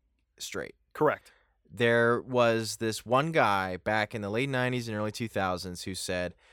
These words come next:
Speaker 1: "See, this," I think it was the M M R vaccine, that, y-,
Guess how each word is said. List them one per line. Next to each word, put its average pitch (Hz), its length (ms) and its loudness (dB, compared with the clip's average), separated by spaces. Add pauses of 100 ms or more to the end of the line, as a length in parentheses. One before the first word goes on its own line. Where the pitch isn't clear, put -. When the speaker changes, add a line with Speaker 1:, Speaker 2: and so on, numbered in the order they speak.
(400)
Speaker 1:
"See, 135 480 2
this," 135 500 0 (120)
I 113 80 0
think 151 200 -6
it 147 40 -4
was 120 200 -2
the 120 120 -2
M 113 100 -2
M 107 140 -4
R 107 220 2
vaccine, 101 460 -4
that, 92 120 -8 (120)
y-, 101 140 -8